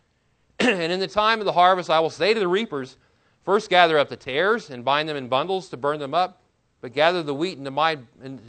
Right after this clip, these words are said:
into my barn.'" So the believer in name only, the pretender, is going to be, face the ju-, the wrath of God, whereas the, the true believer is going to enter the presence of God. So let me ask you this.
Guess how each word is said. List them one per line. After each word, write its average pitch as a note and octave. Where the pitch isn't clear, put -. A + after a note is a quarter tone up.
into C#3
my D3+
barn.'" C3
So F#3+
the E3
believer F3
in E3
name G#3
only, G#3+
the D3
pretender, E3+
is C3+
going F3
to F3+
be, E3+
face F3
the E3+
ju-, C#3+
the C3+
wrath C#3+
of D3+
God, F3
whereas D3
the, C#3+
the C3+
true G#3+
believer D3
is B2+
going D3
to C#3+
enter D#3+
the C#3
presence F3
of A#2
God. A#2
So F3+
let F3+
me G#3
ask G3+
you G#3
this. D#3